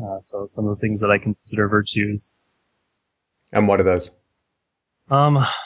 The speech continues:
Speaker 1: well, I think she's a very kind of a strong-willed, uh, she is a very competent person. Um, she just kind of, as I said, misallocates her, uh, her, uh,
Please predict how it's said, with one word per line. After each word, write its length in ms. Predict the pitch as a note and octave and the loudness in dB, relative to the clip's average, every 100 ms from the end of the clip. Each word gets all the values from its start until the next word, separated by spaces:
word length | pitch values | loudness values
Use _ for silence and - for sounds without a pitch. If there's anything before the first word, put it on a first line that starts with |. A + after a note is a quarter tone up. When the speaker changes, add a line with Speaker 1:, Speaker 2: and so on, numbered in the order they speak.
| - | -10
Speaker 1:
well, 100 | D#3+ | -2
I 120 | E3 C3 | 0 2
think 180 | C3+ - | 0 -2
she's 240 | B2+ A2+ | -2 -2
a 60 | A#2+ | 0
very 280 | A#2 A2+ | 2 0
kind 180 | A2 A2 | -2 -4
of 80 | G#2+ | -4
a 40 | G#2+ | -6
strong-willed, 960 | - A2 G#2+ A2 G#2+ A2 G#2+ G#2 G#2 | -4 -2 0 -2 0 2 2 2 2
uh, 320 | G2+ G2 G2+ G2 _ _ _ _ _ _ _ - | 2 4 2 -4 _ _ _ _ _ _ _ -8
she 180 | B2+ | 0
is 100 | A#2 | 0
a 40 | A2+ | 2
very 180 | A2+ G#2+ | 0 0
competent 640 | - A#2 A#2 A2 G#2+ - | -2 -2 0 -2 -4 -4
person. 640 | A2 G2 A2+ B2 C3+ B2 - _ | -4 -4 -4 -2 -2 -2 -6 _
Um, 320 | G#2+ G2+ G2+ G#2 | -6 -4 -6 -8
she 200 | - A2+ | -4 -4
just 260 | G#2+ - | -4 -6
kind 120 | G#2 G2 | -8 -8
of, 120 | G2+ _ _ _ | -10 _ _ _
as 120 | G#2 G2+ | -4 -4
I 80 | |
said, 220 | G2 G#2 G#2 | -2 -2 -2
misallocates 760 | G#2 - G2 G2 G2+ G#2 - | 0 2 2 2 -4 -10 -10
her, 240 | G#2+ G2+ G2 | -6 -4 -2
uh, 140 | G2+ - _ _ _ _ | -4 -6 _ _ _ _
her, 280 | A2+ G#2 G2+ | -2 2 4
uh, 240 | G2+ | 2